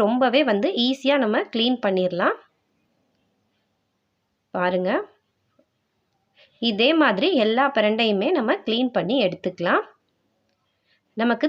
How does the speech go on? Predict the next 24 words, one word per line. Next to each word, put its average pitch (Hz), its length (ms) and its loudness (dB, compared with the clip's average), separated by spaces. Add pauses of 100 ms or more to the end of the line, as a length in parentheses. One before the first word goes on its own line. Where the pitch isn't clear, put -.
(120)
தேவைன்னா 240 500 4
இந்த 277 120 2 (120)
இலைகளையும் 269 680 2
சேர்த்தே 233 400 0 (100)
வந்து 208 200 0 (520)
நம்ம 214 280 0
சட்னியில 208 420 -2 (140)
வதக்கும் 214 380 0
போது 185 220 2
வதக்கிக்கலாம். 190 640 -2 (600)
இப்போ 269 180 -2 (120)
இந்த 262 120 4 (100)
பிரண்டைய 208 440 2
நல்லா 226 180 2 (100)
உப்பு 214 240 -8
போட்டு 185 240 0 (120)
கழுவி 196 320 0
எடுத்துக்கலாம். 175 580 -2 (2250)
இப்போ 240 180 0 (140)
ஒரு 208 100 0 (100)
கடாயை 208 460 4
அடுப்புல 196 360 2
வச்சு 180 220 -2 (100)
கொஞ்சமா 240 380 4